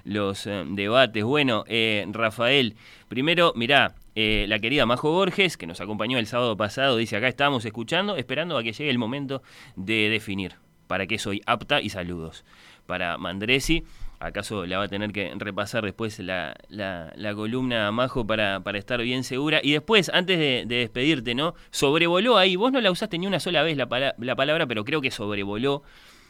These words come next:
eh, y, y, y bueno, y que, y que muchos de quienes te estábamos escuchando la, la, la, la evocamos, pensamos en ella, la palabra eugenesia, que acaso no la usaste porque, claro, es una palabra más propia del, del siglo diecinueve, ¿no? Y, y bueno, y ni que hablar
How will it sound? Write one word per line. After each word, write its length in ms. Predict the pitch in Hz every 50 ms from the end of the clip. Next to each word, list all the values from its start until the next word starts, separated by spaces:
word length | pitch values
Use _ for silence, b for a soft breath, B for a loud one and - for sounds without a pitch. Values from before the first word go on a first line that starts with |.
| b b - -
eh, 680 | 95 95 92 92 92 90 87 85 82 78 80 58 - - - -
y, 280 | - 98 87 90 - -
y, 180 | 90 90 85 - 87
y 40 | 90
bueno, 240 | 98 110 110 104 101
y 80 | 98
que, 140 | 82 - 92
y 180 | 82 - 98 90
que 80 | 101
muchos 260 | 98 110 120 117 127 113
de 80 | 107
quienes 400 | 90 107 101 92 - - - - _
te 80 | - 98
estábamos 420 | - - - 117 117 110 110 98
escuchando 400 | - 107 - 104 - 123 127 123
la, 380 | 110 107 101 92 80 62 - - _ -
la, 400 | 87 92 98 95 98 87 64 52 -
la, 360 | - 98 90 87 85 78 80
la 120 | 73 90
evocamos, 460 | 87 87 87 85 - 110 120 117 110 -
pensamos 440 | - 92 95 - 120 123 120 110
en 80 | - 123
ella, 180 | 131 131 156 113
la 160 | 117 127 123
palabra 400 | 120 131 147 156 147 139 127 - -
eugenesia, 1120 | 123 127 123 123 113 107 - - 117 110 120 156 160 - - - - 101 92 98 101 127 B B B B B B B B
que 100 | - 143
acaso 220 | - 214 - 214
no 80 | 185 196
la 100 | 202 208
usaste 220 | - 214 196 208
porque, 220 | 127 123 110 117
claro, 200 | 127 156 156 135
es 60 | 120 151
una 120 | 131 123
palabra 260 | 113 120 131 135 123
más 140 | 120 120 110
propia 260 | - 127 120 120 110
del, 280 | 98 92 90 92 107 123 -
del 280 | - 95 104 101 98 101
siglo 260 | - 123 123 120 110
diecinueve, 760 | 101 95 87 - - 73 95 113 120 123 117 107 95 92 92
¿no? 220 | 95 107 123 131
Y, 140 | 123 92 82 -
y 180 | - 87 -
bueno, 240 | - 95 107 101 92
y 40 | 90
ni 100 | 90 90
que 80 | 87 92
hablar 260 | 95 104 113 123 -